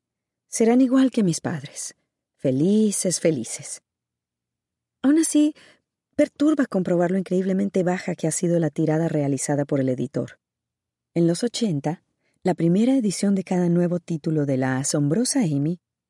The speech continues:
solía rondar los cien mil ejemplares. Ahora, diez mil.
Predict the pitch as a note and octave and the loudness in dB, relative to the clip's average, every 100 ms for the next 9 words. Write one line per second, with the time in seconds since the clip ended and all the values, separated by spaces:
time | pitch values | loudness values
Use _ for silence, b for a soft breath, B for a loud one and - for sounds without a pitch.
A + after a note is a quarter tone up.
0 | - A3 A#3 C#4 B3+ A3 A3+ A3 - F#3+ | -4 2 2 2 2 0 0 0 0 2
1 | G3+ G3+ E3 D#3 D3 B2 - - - _ | 2 2 0 -2 -2 -4 -6 -20 -20 _
2 | _ _ _ - F#3 F#3 G3+ A#3 - _ | _ _ _ 0 2 2 0 -4 -6 _
3 | _ _ - E3 - A#2 - | _ _ -2 0 -2 -8 -12